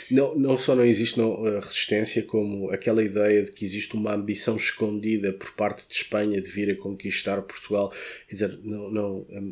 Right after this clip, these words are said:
é, é, é uma coisa descabelada, eh, não faz sentido nenhum. Espanha tem problemas de coesão territorial tremendos, eh, tem problemas, eh, com nacionalismos periféricos separatistas tremendos,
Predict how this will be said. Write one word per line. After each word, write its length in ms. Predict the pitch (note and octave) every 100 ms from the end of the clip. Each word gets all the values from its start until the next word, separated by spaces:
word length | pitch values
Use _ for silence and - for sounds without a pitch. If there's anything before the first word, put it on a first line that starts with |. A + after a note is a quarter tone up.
| -
é, 600 | F#2+ - F#2+ - G2+ -
é, 40 | G#2+
é 40 |
uma 140 | A#2
coisa 560 | A2+ B2 A2 A#2 A2+ G#2
descabelada, 840 | - - - A2+ G#2 G#2 G#2+ G#2
eh, 540 | G#2 G#2 G2 F#2+ G2 G2+
não 140 | G#2+
faz 180 | G#2 A#2+
sentido 360 | A#2+ G#2+ A2+ -
nenhum. 380 | G#2+ G2+ G#2+ G#2+ - - - -
Espanha 400 | - - A#2 A#2
tem 160 | - A2+
problemas 640 | - A#2 G#2+ A#2 A#2 G#2+
de 60 |
coesão 340 | - A2+ G2 A2+
territorial 580 | - A2 - G#2+ A2 G2+
tremendos, 760 | - G2+ G2+ A2 G#2+ G#2+ - - - - _
eh, 180 | G#2 G2+
tem 120 | A2+
problemas, 560 | A2 G#2+ A#2+ A#2 A2 G#2+
eh, 360 | G#2+ G2+ G2+ G#2
com 160 | - A2
nacionalismos 720 | A#2 - A#2 A2 A2 A2 G#2
periféricos 600 | - A2 - G#2+ A2 -
separatistas 680 | - A2+ G#2 A2+ G#2+ - -
tremendos, 720 | - G#2+ G#2+ A2 A#2 A2+ A2+